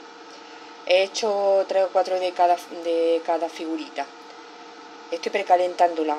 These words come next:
freidora en, en masas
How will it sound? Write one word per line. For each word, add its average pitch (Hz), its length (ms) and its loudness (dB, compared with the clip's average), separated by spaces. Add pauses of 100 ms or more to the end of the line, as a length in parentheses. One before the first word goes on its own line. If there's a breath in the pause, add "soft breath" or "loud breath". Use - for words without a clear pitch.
(140)
freidora 190 480 -2 (1300)
en, 180 240 0 (1800)
en 180 200 -6
masas 277 460 0